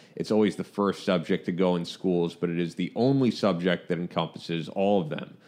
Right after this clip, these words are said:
A lot of kids use it as their avenue to vent and find creativity as their outlet,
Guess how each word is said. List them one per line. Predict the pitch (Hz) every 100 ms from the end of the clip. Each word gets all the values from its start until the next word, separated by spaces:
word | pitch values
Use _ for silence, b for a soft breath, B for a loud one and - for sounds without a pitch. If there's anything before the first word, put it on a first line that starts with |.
| b b b
A | - 87
lot | 95 104 104
of | 95
kids | - 101
use | 92 98 95
it | 92
as | 82
their | 92 -
avenue | 95 95 95 98 95
to | 85
vent | 85 92 92
and | 90 85
find | - 95 90 -
creativity | - 98 87 - 98 95 92
as | 85
their | 85 -
outlet, | 95 101 104 101